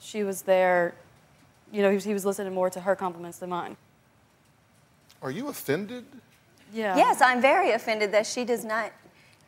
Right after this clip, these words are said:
Speaker 3: give him the love and the compliments that he deserves.
Speaker 2: You're offended.
Speaker 3: Yes, I am.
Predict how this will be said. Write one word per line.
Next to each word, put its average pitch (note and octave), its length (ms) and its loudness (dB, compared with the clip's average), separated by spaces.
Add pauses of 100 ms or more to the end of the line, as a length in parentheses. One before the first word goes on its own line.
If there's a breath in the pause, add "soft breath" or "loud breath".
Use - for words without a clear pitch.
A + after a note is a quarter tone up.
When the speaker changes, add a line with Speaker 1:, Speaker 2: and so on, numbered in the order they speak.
(200)
Speaker 3:
give B3+ 220 2
him B3 340 0
the A3 80 0
love A#3 280 4
and A#3 120 -4
the A3+ 40 -4
compliments A#3+ 500 -4
that A#3 200 2
he B3+ 140 -6
deserves. B3+ 800 -2
Speaker 2:
You're A#3 460 6
offended. A#3 440 4
Speaker 3:
Yes, C#4 340 6
I A3+ 120 6
am. G#3+ 360 -2